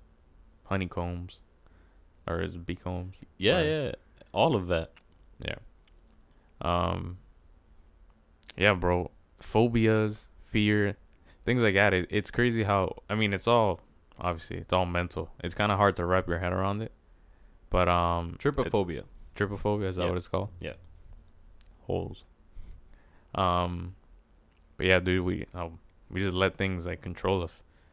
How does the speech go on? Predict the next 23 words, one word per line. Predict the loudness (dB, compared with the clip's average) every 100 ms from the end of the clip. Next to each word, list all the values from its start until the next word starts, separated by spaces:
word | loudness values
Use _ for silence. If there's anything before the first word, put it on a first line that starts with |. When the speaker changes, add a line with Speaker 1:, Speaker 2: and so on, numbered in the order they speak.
| -20 -10 0
Speaker 1:
And | 2
a |
lot | 6 6
of | 4
the | 2
things | -2 -2
that | -2
just | -4 -4
don't, | -2 -2 -4 -8 _ _ _ _ 2
they, | 2
they | 2 0
pose | 4 4 4
no | 2 2
real, | 2 2 2 0 -2 -6
no | -2 0 0
real | 0 0 0
threat | 0 2 2 2
to | 4
Speaker 2:
No | 4
Speaker 1:
us. | 4 0
Speaker 2:
threat | 0 0 0
at | 0 0
all. | -2